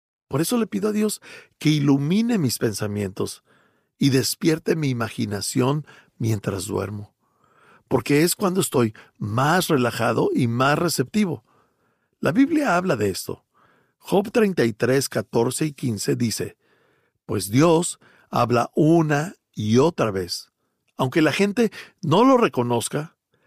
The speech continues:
habla en sueños, en visiones nocturnas, cuando el sueño profundo cae sobre las personas mientras están acostadas". El asunto es que, mientras duermes,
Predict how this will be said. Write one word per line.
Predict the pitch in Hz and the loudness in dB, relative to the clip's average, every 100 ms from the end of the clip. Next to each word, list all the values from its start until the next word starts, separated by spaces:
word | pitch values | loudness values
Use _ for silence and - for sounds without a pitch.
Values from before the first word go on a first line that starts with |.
| _ _ | _ _
habla | 131 113 110 | -4 -2 -2
en | 95 | -2
sueños, | 123 123 147 233 - - _ _ _ _ _ _ _ _ | 0 0 0 -4 -8 -20 _ _ _ _ _ _ _ _
en | 139 127 | -2 0
visiones | 113 - 123 117 117 | -2 -2 -2 0 -2
nocturnas, | 117 - 127 117 175 202 - _ _ _ _ - | -2 0 0 0 -2 -4 -12 _ _ _ _ -14
cuando | - 147 147 | -2 2 4
el | 139 | 4
sueño | - 214 240 | 4 4 4
profundo | 196 143 180 196 180 | 0 0 2 2 2
cae | 202 226 | 2 0
sobre | 240 180 127 | 2 2 2
las | 117 - | 0 -2
personas | 127 - 135 156 180 - - - | -4 0 0 0 -2 -8 -20 -10
mientras | - 147 131 120 104 | 0 0 2 0 0
están | 101 - 139 147 175 - _ _ | -4 -2 0 0 -2 -12 _ _
acostadas". | - - 117 - 95 90 101 - - _ _ _ _ _ - | -8 -4 -4 -4 -6 -8 -12 -16 -20 _ _ _ _ _ -4
El | 147 | -2
asunto | - - 220 208 254 | -2 0 0 4 4
es | 214 - | 4 2
que, | 247 170 - - - | 2 2 0 -16 -8
mientras | 165 147 123 131 101 104 | 0 2 2 0 0 2
duermes, | 170 247 233 123 151 | 2 4 2 0 0